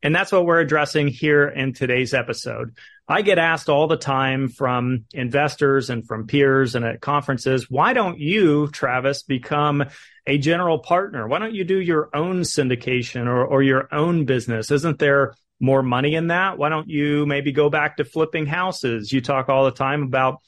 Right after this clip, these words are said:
how your return on investment was so great doing that. Why don't you return to it?" And the answer to this is that I know my priorities, and the reason I'm a limited partner,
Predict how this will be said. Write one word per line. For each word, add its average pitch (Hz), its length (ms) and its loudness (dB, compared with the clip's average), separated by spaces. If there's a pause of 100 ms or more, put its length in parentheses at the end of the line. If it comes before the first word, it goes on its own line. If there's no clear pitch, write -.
(160)
how 135 180 -2
your 131 180 -4
return 131 400 -2
on 135 140 0
investment 131 640 -2
was 120 320 -2
so 135 180 2
great 127 380 -2
doing 147 320 0
that. 139 280 -2 (360)
Why 120 140 -2
don't 139 160 -2
you 147 100 -2
return 180 340 -2
to 135 140 -2
it?" 120 120 0
And 165 300 -2
the 180 160 2
answer 233 340 0
to - 160 -10
this 135 560 0
is - 60 -14
that 147 140 0 (100)
I 208 160 -2
know 180 460 2
my 160 400 -4
priorities, 139 1000 -2 (140)
and 135 260 -4
the 127 80 0
reason 156 540 2
I'm 135 300 -2
a 120 80 0
limited 135 480 0
partner, 127 720 -2